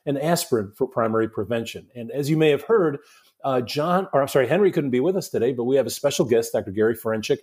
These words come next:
from Michigan State University. We've been teaching C M E courses to primary care physicians all over the country for the past twenty years with Gary as one of our primary co-conspirators. Gary, thank you for joining us. Always great to get together.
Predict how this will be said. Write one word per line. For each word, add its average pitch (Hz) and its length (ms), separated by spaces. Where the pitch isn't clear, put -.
from 117 200
Michigan 117 300
State 107 220
University. 104 500
We've 117 180
been 107 120
teaching 120 440
C 156 240
M 127 100
E 147 120
courses 127 480
to - 120
primary 127 440
care 117 180
physicians 113 500
all 113 180
over 110 120
the 104 100
country 135 520
for 139 120
the 113 80
past 123 300
twenty 135 240
years 131 320
with 110 160
Gary 117 320
as 101 100
one 110 160
of 104 140
our 104 240
primary 127 460
co-conspirators. 127 720
Gary, 120 340
thank 117 380
you 127 80
for 120 160
joining 117 400
us. - 140
Always 113 260
great 110 220
to 117 100
get 113 160
together. 123 400